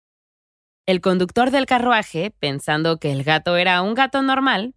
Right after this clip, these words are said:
pensó que el animal se apartaría del camino o sería atropellado. Pero en el último momento, el rey reconoció a su nuevo mejor amigo felino en el camino y ordenó que el carruaje se detuviera. Bajó y saludó al gato,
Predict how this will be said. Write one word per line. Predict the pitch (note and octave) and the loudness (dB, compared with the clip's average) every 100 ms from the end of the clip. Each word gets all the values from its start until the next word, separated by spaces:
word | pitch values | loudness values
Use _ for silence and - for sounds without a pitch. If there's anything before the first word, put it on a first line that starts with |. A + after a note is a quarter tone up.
| - | -6
pensó | A#3+ B3 D#4 | -4 -2 -2
que | E4 | 0
el | - | 0
animal | B3 A#3+ A#3 A3 | 0 0 0 -2
se | G#3+ F#3 | 0 0
apartaría | D#3+ D3+ D3 D3 E3+ | 0 -4 -4 -2 -2
del | D#3+ D3+ | -2 -2
camino | E3+ F#3+ G#3 F3+ G3+ | -2 -2 -2 0 0
o | E3+ | -2
sería | - C#3+ D#3+ D#3 | -4 -4 0 2
atropellado. | C#3+ D3 C#3 D3+ A3 F3 - _ _ _ _ - | 0 -2 -4 0 0 0 -8 _ _ _ _ -2
Pero | F3 F3+ | 0 2
en | E3+ | 2
el | E3 | 0
último | B3 D#4 D#4+ | 0 0 2
momento, | C#4+ A3 G#3+ A3+ F3+ D3 - | 2 2 0 0 -2 -4 -2
el | F3 | -2
rey | E3+ A3+ | 0 0
reconoció | B3+ C#4 A#3 F3+ D#3+ F3+ | 0 0 0 -2 0 0
a | D#3+ | 0
su | - | -2
nuevo | D3+ E3 D#3+ D#3+ | -2 0 0 0
mejor | C#3 C3+ E3+ | -2 -2 0
amigo | D#3+ D#3 D#3 D3+ | 0 0 0 -2
felino | C#3+ C#3+ E3 D#3+ D3+ | -2 -2 0 0 0
en | D3 C#3+ | -2 -2
el | C#3+ | -2
camino | F3 G#3 B3 E3+ A3+ _ _ _ - | -2 0 0 -2 -4 _ _ _ -2
y | C4 C4 | 2 2
ordenó | B3+ B3 B3+ C#4+ | 2 0 0 0
que | D4+ | 0
el | A#3 | -2
carruaje | F3+ E3+ F#3 F#3+ - G#3+ | 0 -2 0 0 -2 -6
se | - | -4
detuviera. | D#3+ D3 D3 C3+ B2 - - _ _ _ _ | -4 -2 -4 -6 -8 -10 -18 _ _ _ _
Bajó | - G3 - D#4 | -2 0 2 2
y | F4+ | 2
saludó | E4+ A3+ F3 F3 F3+ | 0 -2 0 0 2
al | E3 | 0
gato, | E3 G3+ G3+ C#3 | 0 -2 -2 -12